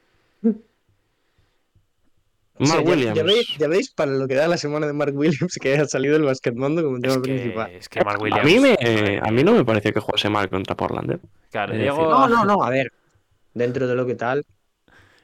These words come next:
Speaker 3: Diego lo vio contra Portland y dijo, "Ah, mira, ya tengo un rookie para la sección de locos".
Speaker 2: Uf, si veas los problemas que, que
Speaker 1: Bueno, a
Speaker 2: tengo
Speaker 1: ver, no
Speaker 2: para
Speaker 1: lo
Speaker 2: meter
Speaker 1: habíamos
Speaker 2: rookies.
Speaker 1: traído, ¿no? Es verdad.
Speaker 3: No,
Speaker 1: Entonces,
Speaker 3: no,
Speaker 1: pues
Speaker 3: no.
Speaker 2: Es que,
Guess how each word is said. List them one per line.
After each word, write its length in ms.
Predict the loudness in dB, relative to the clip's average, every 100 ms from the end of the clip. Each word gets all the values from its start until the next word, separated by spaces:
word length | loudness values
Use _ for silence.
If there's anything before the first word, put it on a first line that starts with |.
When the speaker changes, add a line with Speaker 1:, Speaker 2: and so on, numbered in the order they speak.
| -6
Speaker 3:
Diego 320 | 0 2 4
lo 100 | 4
vio 160 | 4 4
contra 300 | 2 2 2
Portland 320 | 0 0 0
y 40 |
dijo, 260 | -2 0 2
"Ah, 100 | 2
mira, 180 | 0 0
ya 160 | -2
tengo 180 | -2 -6
un 120 | -6
rookie 280 | -6 -8 -6
para 140 | -6
la 80 | -6
sección 360 | -10 -16 -14 -8
de 60 | -6
locos". 420 | -6 -8 -18 -20 _ _ -20 -20 _ _ _ _ _ _ _ _ _ _ -12 -6
Speaker 2:
Uf, 180 | -6 -8 -14
si 160 | -4 0
veas 440 | 2 0 -2 -6
los 160 | -6 -4
problemas 680 | -4 -2 0 -2 -4 -8 -8
que, 480 | -4 -2 -2 -4 -4
que 80 |
Speaker 1:
Bueno, 80 | -2
a 40 | -2
Speaker 2:
tengo 20 |
Speaker 1:
ver, 100 | -2
no 20 |
Speaker 2:
para 120 | -2
Speaker 1:
lo 60 | -2
Speaker 2:
meter 0 |
Speaker 1:
habíamos 280 | -2 -4 -6
Speaker 2:
rookies. 40 | -6
Speaker 1:
traído, 360 | -4 -2 -2 -6
¿no? 240 | -12 -12 -14 _
Es 80 | -8
verdad. 380 | -6 -6 -8 -12 _ _ -8
Speaker 3:
No, 240 | -2 0
Speaker 1:
Entonces, 200 | 0 -2 -4
Speaker 3:
no, 60 |
Speaker 1:
pues 240 | -6 -6 -10
Speaker 3:
no. 80 | _ _ _ -8
Speaker 2:
Es 160 | -6
que, 280 | -2 0 0